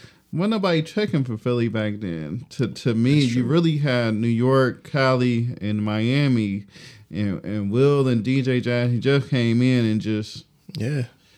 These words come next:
Speaker 1: they held it down for really Philly, and just being different, being themselves. And hell, I wish I could have went and seen them on tour back in the day with them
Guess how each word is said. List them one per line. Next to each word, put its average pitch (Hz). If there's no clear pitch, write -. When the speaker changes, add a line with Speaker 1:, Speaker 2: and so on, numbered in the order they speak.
Speaker 1:
they 120
held 135
it 104
down 120
for 104
really 113
Philly, 127
and 107
just 117
being 135
different, 131
being 131
themselves. 117
And 110
hell, 123
I 127
wish 143
I 135
could 135
have 110
went 120
and 110
seen 139
them 131
on 110
tour 143
back 107
in 110
the 104
day 98
with 98
them 135